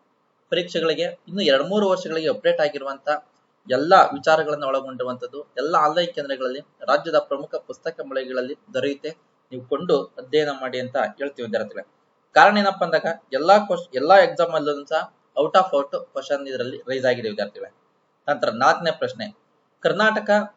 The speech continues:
ಬ್ಯಾಂಕ್ ಸ್ಥಾಪಕರು ಯಾರು? ಸರಿಯಾದ ಉತ್ತರ ಬಿ ಆರ್ ವ್ಯಾಸರಾಯ್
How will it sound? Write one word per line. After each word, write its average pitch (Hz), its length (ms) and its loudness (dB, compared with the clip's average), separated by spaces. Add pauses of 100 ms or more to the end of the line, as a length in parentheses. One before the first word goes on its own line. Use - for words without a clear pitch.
ಬ್ಯಾಂಕ್ 170 420 0
ಸ್ಥಾಪಕರು 151 540 0
ಯಾರು? 110 540 0
ಸರಿಯಾದ 190 220 2
ಉತ್ತರ 175 200 2 (240)
ಬಿ 160 120 -2
ಆರ್ 180 240 4 (160)
ವ್ಯಾಸರಾಯ್ 156 760 2